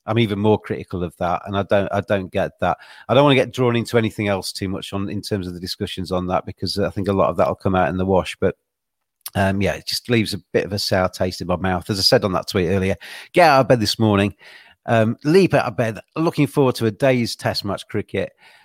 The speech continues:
only for that to be cancelled, and then to find out my club, which I support, has issued a, a statement on a very important investigation, effectively trying to get it,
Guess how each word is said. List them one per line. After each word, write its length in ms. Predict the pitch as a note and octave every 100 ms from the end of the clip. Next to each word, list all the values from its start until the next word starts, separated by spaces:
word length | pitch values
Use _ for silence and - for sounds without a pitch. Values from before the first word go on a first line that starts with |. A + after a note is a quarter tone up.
| _ -
only 180 | B2+ A#2
for 120 | A#2
that 120 | C3
to 80 | -
be 100 | G#2+
cancelled, 540 | - A2+ G#2 - G2
and 100 | G#2
then 160 | G#2+ G#2
to 120 | -
find 200 | - G#2+
out 160 | G#2 -
my 220 | B2 B2
club, 340 | - C3+ G#2 F#2+
which 180 | -
I 80 | G#2+
support, 560 | F#2+ - - G#2+ G2 G#2
has 100 | G2+
issued 320 | A2 A2+ G2
a, 100 | G2+
a 180 | F#2 A2
statement 500 | - A2 F#2 F#2+ A2+
on 80 | G2+
a 40 |
very 280 | F2+ G#2+ G2+
important 360 | F#2 G#2 E2+
investigation, 800 | G2+ G#2 - F#2+ G#2 G2 - F#2+ F2+ - - _ _ -
effectively 480 | - F#2 - F#2+
trying 240 | - G#2+ G2
to 80 | F#2
get 120 | G2
it, 140 | -